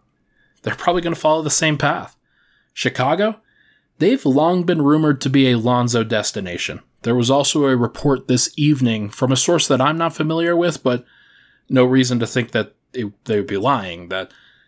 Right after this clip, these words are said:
uh, Lonzo seems like a great fit with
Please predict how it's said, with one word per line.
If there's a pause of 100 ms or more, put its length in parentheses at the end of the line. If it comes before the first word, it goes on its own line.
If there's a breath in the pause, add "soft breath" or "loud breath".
(460 soft breath)
uh, (200)
Lonzo
seems
like
a
great
fit
with